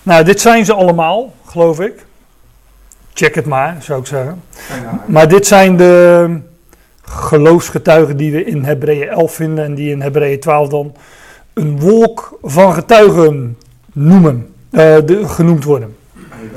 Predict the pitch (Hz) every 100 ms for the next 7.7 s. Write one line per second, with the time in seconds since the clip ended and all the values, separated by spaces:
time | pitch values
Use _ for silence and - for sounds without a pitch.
0 | 120 117 - - - - - - 160 156
1 | 208 226 240 247 254 226 185 233 180 196
2 | 190 180 190 180 214 165 139 143 151 185
3 | 208 170 175 - 214 226 240 185 151 151
4 | 165 160 156 160 156 147 147 - 139 131
5 | 131 131 170 196 170 160 147 185 180 151
6 | - 175 156 - - _ _ _ _ -
7 | 254 220 214 220 269 -